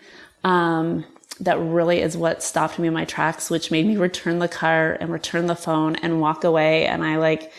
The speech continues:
prayed to my angels and God and asked for signs of, like, "Let this be it. Let me walk away from this now. Let me not hold on to this, like, belief, this,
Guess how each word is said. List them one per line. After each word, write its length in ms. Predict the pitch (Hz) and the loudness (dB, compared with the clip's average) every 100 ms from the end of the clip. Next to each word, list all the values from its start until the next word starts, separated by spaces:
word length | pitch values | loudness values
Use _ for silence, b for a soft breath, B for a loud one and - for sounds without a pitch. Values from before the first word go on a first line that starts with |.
| B B B B - | B B B B -12
prayed 380 | - 175 170 170 | 0 0 0 0
to 100 | 190 | 0
my 200 | 170 165 | 2 2
angels 640 | - 165 170 170 170 170 | 0 2 2 2 2 2
and 360 | - 160 160 - - - - _ - | 0 0 -2 -6 -10 -18 -18 _ 0
God 380 | 165 165 170 | 2 4 2
and 100 | 170 | 0
asked 220 | 156 156 - | -2 -4 -4
for 100 | 160 | -4
signs 540 | - 151 160 170 165 | -2 -2 0 -2 -2
of, 180 | 165 170 | -4 -4
like, 220 | 190 175 | -4 -4
"Let 260 | 170 165 - | -4 -4 -4
this 200 | 190 - | -6 -4
be 160 | 190 | -4
it. 360 | - 90 - - - B B | -4 -4 -6 -10 -20 B B
Let 200 | 170 156 | -2 -2
me 80 | 190 | -2
walk 260 | 196 190 196 | -2 -2 0
away 380 | 185 175 165 156 | 0 0 -2 -6
from 240 | - 180 | -8 -4
this 200 | 160 - | -4 -4
now. 200 | 156 151 | -2 0
Let 180 | 160 190 | 0 0
me 100 | 180 | 0
not 300 | 165 165 - | 0 0 -2
hold 300 | - 175 170 | -4 -2 -2
on 320 | 175 165 170 | -4 -4 -4
to 100 | 170 | -4
this, 260 | 165 165 185 | -4 -4 -4
like, 240 | 165 - | -4 -2
belief, 580 | 165 156 170 175 - - | -2 0 0 -2 -6 -4
this, 360 | 170 - - | -4 -4 -10